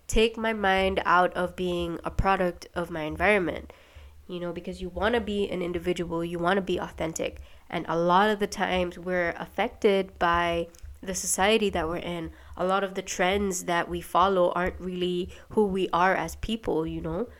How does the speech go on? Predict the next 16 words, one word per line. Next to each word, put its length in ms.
I 120
noticed 420
that 220
a 80
lot 340
with 220
people 360
who 160
deal 280
with 200
insecurity 960
and 220
jealousy. 760
Um, 280
I 100
was, 320